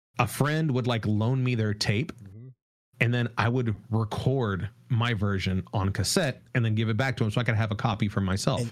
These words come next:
Speaker 2: and this is how you used to make mixtapes, is you would t-, you would load up the song that you like off
Speaker 1: Yeah.
Speaker 2: of one and then play it and record it, hit stop on both, put in another tape, you know, and that way you get, like, a couple things from, like, Doggy Style, you get a couple things from, like, Dre's new shit,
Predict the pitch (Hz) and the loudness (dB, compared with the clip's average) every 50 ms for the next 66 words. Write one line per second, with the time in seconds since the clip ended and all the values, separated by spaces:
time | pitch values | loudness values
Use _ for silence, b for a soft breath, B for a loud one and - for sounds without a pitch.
0 | - - 131 123 104 117 151 - - 185 - 165 156 151 143 139 139 139 - - | -6 -6 -6 -4 0 0 2 2 2 2 2 2 2 2 2 2 2 2 2 2
1 | 123 117 113 87 101 156 196 - - - - 113 101 90 - 117 107 101 120 117 | 2 0 0 0 0 -2 -2 -2 -2 -2 0 0 0 0 -2 -2 -2 -2 -2 -4
2 | 113 104 - - - - - 120 113 104 92 _ _ _ - 135 113 104 110 120 | -4 -6 -8 -10 -10 -10 -8 -10 -10 -10 -12 _ _ _ -14 -8 -2 2 4 4
3 | 151 175 165 - 143 - - - 170 175 202 214 202 151 120 113 120 117 120 117 | 4 4 2 2 2 2 4 4 4 4 4 2 2 0 0 0 0 0 0 0
4 | 113 - 113 113 110 101 98 98 135 156 165 156 143 - _ _ _ _ _ _ | 0 2 2 2 2 2 2 2 4 4 4 2 0 -2 _ _ _ _ _ _
5 | _ _ _ _ _ _ _ - 113 107 101 92 - - - 135 139 147 151 139 | _ _ _ _ _ _ _ -4 -2 -2 -2 -2 -4 -4 -2 2 2 4 4 2
6 | 120 127 117 110 107 - - 151 147 139 127 - - _ - 131 - - - - | 2 0 0 -2 0 2 2 2 4 2 0 -2 -4 _ -8 -4 0 0 2 2
7 | 139 131 139 - 139 123 110 107 135 156 170 165 - - - _ _ _ _ _ | 2 2 2 2 2 2 2 2 2 2 2 0 -2 -6 -16 _ _ _ _ _
8 | _ - 107 - - 117 110 107 101 92 98 117 131 139 135 113 - 151 143 143 | _ -20 -12 -6 -2 0 0 0 0 0 2 2 2 2 2 2 2 2 4 4
9 | 139 - - - _ _ _ _ _ _ _ - 113 101 95 95 92 - - 113 | 2 0 -6 -16 _ _ _ _ _ _ _ -4 -2 -2 -2 -4 -4 -4 -2 0
10 | 120 131 107 123 127 123 123 117 123 120 90 107 110 107 95 92 - 123 110 117 | 0 0 2 2 0 0 0 2 2 0 2 0 -2 -2 -2 -2 -2 -2 -2 -2
11 | 107 120 113 104 - 113 101 87 80 - - 135 135 135 139 131 127 - 135 131 | -2 -2 -2 -2 -2 -4 -4 -6 -4 0 2 2 4 4 4 2 2 2 2 2
12 | 131 127 127 123 117 107 98 92 - 107 98 95 104 104 - 107 101 92 80 82 | 4 4 2 2 2 0 -2 -2 -4 -4 -4 -2 -4 -4 -4 -4 -4 -4 -4 -4
13 | 87 - 120 127 127 127 120 113 131 127 123 117 - - 139 131 127 127 123 - | -4 -2 0 2 2 2 2 2 2 2 2 2 2 2 2 4 4 2 2 -2